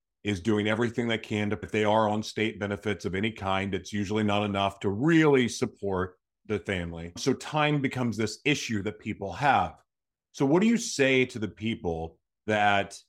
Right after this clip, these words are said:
you know, 'cause you offer, you have this amazing course that is so thorough. I actually checked it out and I'm like,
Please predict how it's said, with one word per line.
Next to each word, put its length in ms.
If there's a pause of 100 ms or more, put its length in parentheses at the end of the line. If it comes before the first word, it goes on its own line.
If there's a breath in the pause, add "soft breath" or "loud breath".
(880)
you 140
know, 80
'cause 180
you 160
offer, 260
you 140
have 100
this 140
amazing 540
course 580
that 220
is 200
so 280
thorough. 580
I 60
actually 240
checked 280
it 80
out 380
and 100
I'm 100
like, 340